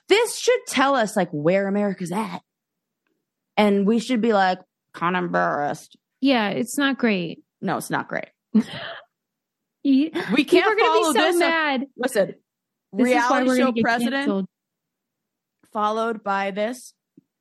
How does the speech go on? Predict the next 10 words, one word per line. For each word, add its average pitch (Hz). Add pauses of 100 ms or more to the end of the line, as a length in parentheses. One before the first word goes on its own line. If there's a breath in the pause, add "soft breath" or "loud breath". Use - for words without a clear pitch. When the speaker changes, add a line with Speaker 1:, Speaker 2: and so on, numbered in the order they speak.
Speaker 1:
Like, 196
this 208
makes 233
sense. -
This 185
is 190
like, 196 (1900)
Speaker 2:
Yeah, 202
okay. 175 (1500)
Speaker 1:
Hey. 170